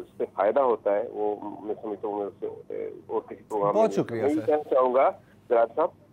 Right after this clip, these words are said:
Speaker 2: जी।
Speaker 1: एक तो ये जो कि इसराइल के हवाले से आपकी बड़ी अच्छी गुफ्तगू रही, एक मैं ये कहना चाह रहा हूँ कि मुझे ये सूरत हाल देखकर ऐसा लगता है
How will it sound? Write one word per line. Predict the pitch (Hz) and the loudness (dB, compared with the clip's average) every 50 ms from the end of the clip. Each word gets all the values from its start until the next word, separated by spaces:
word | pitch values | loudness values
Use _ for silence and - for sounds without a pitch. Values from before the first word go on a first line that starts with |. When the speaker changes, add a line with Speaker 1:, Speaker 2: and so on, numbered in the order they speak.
| _ - - | _ -6 0
Speaker 2:
जी। | 139 | 0
Speaker 1:
एक | 147 220 233 | 0 0 2
तो | - 165 | 2 2
ये | 160 160 | 2 2
जो | 151 165 160 | 2 0 0
कि | 156 | 0
इसराइल | 151 - - 131 117 127 131 127 | -4 -2 2 2 2 2 2 2
के | 147 | 2
हवाले | 135 131 127 123 127 127 | 4 4 4 4 2 0
से | 120 - 131 | 0 2 4
आपकी | 113 113 110 - - 120 120 117 | 4 4 2 -2 -6 -6 -4 -2
बड़ी | 113 113 113 113 | -2 -2 -2 -4
अच्छी | 101 - 127 117 | -4 -8 -14 -12
गुफ्तगू | 104 104 101 - - 120 113 117 | -12 -12 -12 -10 -12 -6 -4 -2
रही, | 110 107 107 120 - - _ _ - - - - - - | -2 -2 -2 -4 -8 -14 _ _ -20 -20 -20 -14 -6 -2
एक | 147 170 175 190 | -2 0 0 2
मैं | 185 185 | 2 4
ये | 185 190 | 4 2
कहना | 180 - 165 160 160 160 | 4 4 4 4 4 2
चाह | 156 - 156 139 139 | 2 4 4 6 6
रहा | 139 143 | 6 4
हूँ | 160 180 185 - 185 | 4 2 0 0 0
कि | 175 170 170 - - _ _ - - | 2 2 0 -2 -4 _ _ -20 -18
मुझे | - 113 113 123 127 160 180 185 | -14 -10 -10 -6 2 4 4 6
ये | 180 175 170 165 170 - - | 6 6 6 6 4 4 2
सूरत | - - - - _ 135 127 123 - 127 | -2 -12 -20 -14 _ -4 -4 -2 2 4
हाल | 117 120 123 | 4 4 4
देखकर | 123 110 117 117 - - - 123 | 2 0 -2 -2 -2 0 2 2
ऐसा | 117 110 139 - 143 | 2 2 2 -2 -2
लगता | 131 117 - - - 127 | -2 -2 -6 -2 0 0
है | 120 110 110 110 120 | 2 4 4 4 2